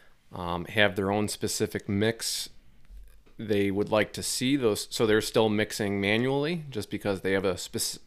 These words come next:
specific recipe they want to follow. Um, but we're going premix, and, uh, it, it's just better for us as an operation overall. Um, saves u-, saves us a lot of time, and it takes care of our, our spring ornamental plants and even our poinsettia plants,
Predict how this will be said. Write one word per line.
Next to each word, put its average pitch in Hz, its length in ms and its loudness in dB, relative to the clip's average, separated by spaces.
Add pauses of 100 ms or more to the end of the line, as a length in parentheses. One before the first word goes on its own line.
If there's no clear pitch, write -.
specific - 680 -6
recipe 101 360 -2
they 95 160 0
want 90 300 -4
to - 80 -20
follow. 104 440 0 (460)
Um, 87 440 -2 (200)
but 104 200 2
we're 104 180 2
going 101 300 2
premix, 110 680 0
and, 92 340 -8
uh, 92 180 -8 (100)
it, 92 200 -14
it's - 380 -12
just - 280 -6 (260)
better 117 280 6
for 101 340 2
us 104 220 4
as 101 100 -4
an 143 60 -2
operation 104 520 0
overall. 98 480 2 (380)
Um, 82 260 -12
saves 101 260 2
u-, 101 100 2 (100)
saves 123 300 6
us 110 160 0
a 107 60 -2
lot 107 180 10
of 101 80 6
time, 120 400 2
and 104 80 0
it 104 140 -2 (320)
takes - 240 0
care 113 280 4
of 104 120 4
our, 98 520 4
our 110 120 0
spring 113 340 2
ornamental 104 380 4
plants 120 640 -2
and 95 340 -4
even 98 240 -4
our 92 140 0
poinsettia 98 480 -4
plants, 87 440 -8